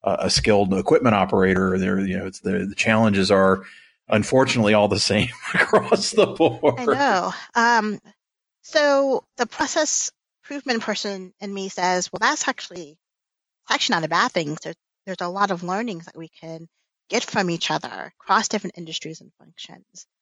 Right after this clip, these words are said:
Speaker 2: as H R practitioners." The recruiter in me kinda thinks, "Ooh, <laughs>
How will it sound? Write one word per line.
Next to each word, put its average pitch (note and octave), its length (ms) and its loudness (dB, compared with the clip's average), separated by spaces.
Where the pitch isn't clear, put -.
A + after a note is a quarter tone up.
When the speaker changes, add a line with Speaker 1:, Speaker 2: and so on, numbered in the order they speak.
Speaker 2:
as E3+ 180 0
H F3+ 180 -4
R F3 120 2
practitioners." - 840 -4
The F#3 100 -12
recruiter F4+ 460 0
in B3+ 160 2
me G#3+ 200 0
kinda G#3 280 0
thinks, G3+ 380 -2
"Ooh, A3+ 340 0
<laughs> - 160 -16